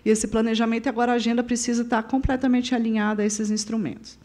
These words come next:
E a intenção é que a agenda promova a transparência pra sociedade, né, do que a Anvisa vai regular naquele determinado período,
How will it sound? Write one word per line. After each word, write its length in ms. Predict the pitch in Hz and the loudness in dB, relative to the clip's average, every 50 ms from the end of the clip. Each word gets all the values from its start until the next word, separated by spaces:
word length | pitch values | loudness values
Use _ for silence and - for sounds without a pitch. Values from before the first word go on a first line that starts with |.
| - - - - - - - - - - - | -20 -20 -20 -20 -20 -20 -20 -20 -20 -10 -2
E 120 | - 269 | 0 2
a 80 | 285 302 | 2 2
intenção 480 | 320 370 359 - 392 359 - 269 214 | 2 2 0 0 -2 0 0 0 -2
é 20 | 208 | 0
que 120 | 208 - | 0 0
a 100 | 254 240 | 0 2
agenda 360 | 240 233 214 214 190 180 190 | 2 0 0 -2 -2 -2 -2
promova 460 | 202 202 254 240 226 220 196 185 190 208 | -4 -2 -2 0 0 0 0 0 -2 -4
a 40 | |
transparência 840 | 196 202 - 247 269 302 - - 320 277 254 226 247 285 320 - 302 | -4 -2 -2 -2 -2 -2 -2 -2 -2 0 0 0 0 0 0 -2 -2
pra 120 | - 233 | -4 -4
sociedade, 800 | 226 - 220 202 - - 180 170 175 170 180 208 247 262 262 - | -4 -2 -4 -4 -4 -4 -6 -6 -6 -4 -4 -4 -4 -6 -6 -6
né, 160 | 220 202 226 | -4 -4 -4
do 140 | 247 208 214 | -4 -4 -6
que 160 | 214 - - | -8 -6 -6
a 80 | 202 190 | -4 -4
Anvisa 260 | 202 190 202 190 196 | -4 -4 -4 -4 -4
vai 280 | 180 165 180 202 240 262 | -4 -4 -2 -2 -2 0
regular 400 | 233 240 233 202 190 185 185 190 | -2 -2 -2 -2 0 0 0 0
naquele 260 | 185 180 185 185 180 | -2 -4 -6 -6 -6
determinado 520 | 175 175 175 170 165 180 175 170 165 160 | -6 -6 -4 -4 -4 -2 -2 -4 -6 -6
período, 600 | - - 165 151 151 175 190 220 226 202 226 220 | -8 -8 -8 -6 -6 -4 -4 -4 -4 -4 -6 -8